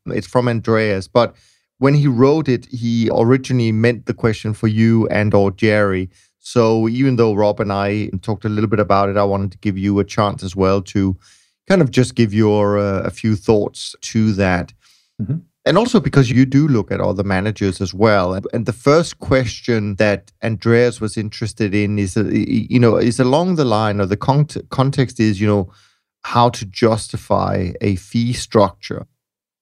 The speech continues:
Speaker 1: And the question was, what long-term returns would you expect from a short-term C T A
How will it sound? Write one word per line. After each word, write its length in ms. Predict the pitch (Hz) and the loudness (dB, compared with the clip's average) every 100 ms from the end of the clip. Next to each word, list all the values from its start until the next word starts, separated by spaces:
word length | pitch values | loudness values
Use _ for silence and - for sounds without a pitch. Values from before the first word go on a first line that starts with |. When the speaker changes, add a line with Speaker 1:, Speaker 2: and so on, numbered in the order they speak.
| _ | _
Speaker 1:
And 180 | - 131 | 0 2
the 60 | 127 | 2
question 500 | 127 143 139 139 127 | 2 0 0 -2 0
was, 520 | 110 113 110 - - _ - | 2 2 0 -4 -12 _ -2
what 240 | 117 131 | 0 2
long-term 500 | 131 117 117 127 110 | 0 0 -4 -6 -4
returns 640 | 104 - 117 101 104 104 - | -6 -6 -6 -4 -4 -6 -8
would 360 | 123 110 90 | -2 -2 -2
you 100 | 104 | -2
expect 480 | 98 - - 113 98 | -2 -4 -2 -2 -2
from 180 | - 104 | -6 -4
a 80 | 98 | -4
short-term 680 | - 190 190 - 117 95 95 | 0 0 0 -4 -4 -2 -2
C 220 | - 104 | -2 -2
T 240 | - 104 | 0 2
A 300 | 95 95 95 | 2 0 -4